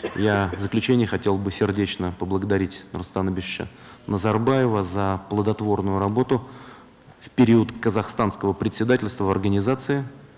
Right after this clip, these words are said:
Наши казахские коллеги сделали очень многое для того, чтобы шос достойно встретил свое десятилетие. С хорошими итогами, а, и с хорошими планами, потому что еще очень многое предстоит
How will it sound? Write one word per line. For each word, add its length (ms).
Наши 420
казахские 540
коллеги 320
сделали 320
очень 240
многое 520
для 220
того, 240
чтобы 440
шос 320
достойно 560
встретил 360
свое 280
десятилетие. 680
С 80
хорошими 580
итогами, 520
а, 160
и 60
с 40
хорошими 420
планами, 460
потому 280
что 380
еще 240
очень 180
многое 300
предстоит 500